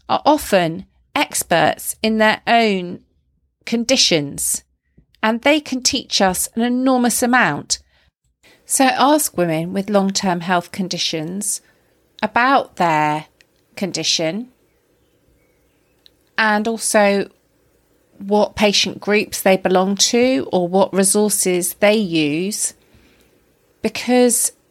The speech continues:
they can bring a wealth of knowledge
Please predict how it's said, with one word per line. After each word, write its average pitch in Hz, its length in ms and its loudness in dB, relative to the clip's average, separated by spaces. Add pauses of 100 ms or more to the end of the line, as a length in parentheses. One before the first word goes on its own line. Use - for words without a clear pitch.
(140)
they 240 160 4
can 226 220 -2
bring 208 420 2
a 202 80 2
wealth 208 460 0
of 196 120 -2
knowledge 156 720 0